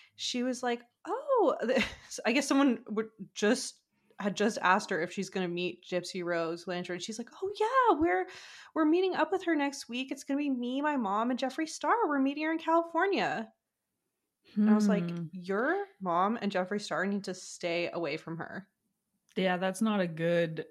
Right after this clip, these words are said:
Speaker 2: connection for <laughs> her to have.
Speaker 1: That's a cursed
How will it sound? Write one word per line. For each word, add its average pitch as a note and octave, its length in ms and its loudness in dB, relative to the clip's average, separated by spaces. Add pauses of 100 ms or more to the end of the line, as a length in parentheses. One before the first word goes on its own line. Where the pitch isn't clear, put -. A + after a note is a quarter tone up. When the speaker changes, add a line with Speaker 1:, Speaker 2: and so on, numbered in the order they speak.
Speaker 2:
connection - 600 -4
for G3 160 2
<laughs> A#3 40 8
her A#3 280 6
to B3+ 200 2 (280)
have. G#3+ 360 -4
Speaker 1:
That's C#4 200 2
a F4+ 80 6
cursed E4 720 4